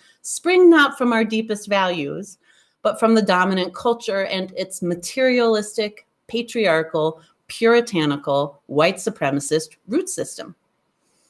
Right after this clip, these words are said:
A system that has miseducated us all in ways that diminish all of our souls.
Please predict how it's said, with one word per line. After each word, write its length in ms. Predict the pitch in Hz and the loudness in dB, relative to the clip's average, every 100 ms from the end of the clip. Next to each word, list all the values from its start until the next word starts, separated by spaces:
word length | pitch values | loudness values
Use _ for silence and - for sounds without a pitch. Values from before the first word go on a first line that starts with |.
| _ _ _ _ - | _ _ _ _ -6
A 60 | 185 | -6
system 680 | - 262 247 233 214 220 - | 0 -2 2 2 2 0 -2
that 160 | 170 | -2
has 200 | 170 160 | 0 -2
miseducated 1080 | 165 175 214 214 - 180 185 208 196 196 190 185 | 0 2 0 -2 0 0 0 -2 0 0 0 -2
us 240 | 139 - - | -6 -6 -2
all 560 | 175 202 214 233 233 _ _ - | 2 4 4 2 -2 _ _ -4
in 180 | 180 175 | -2 2
ways 380 | 180 175 175 175 | 2 2 0 -2
that 200 | 160 160 | -4 0
diminish 560 | 160 165 160 160 - - | 2 2 2 0 -6 -8
all 300 | 156 156 151 | -2 0 2
of 140 | 147 147 | 0 -2
our 100 | 131 | -6
souls. 640 | - 90 90 - - | -8 -10 -10 -14 -16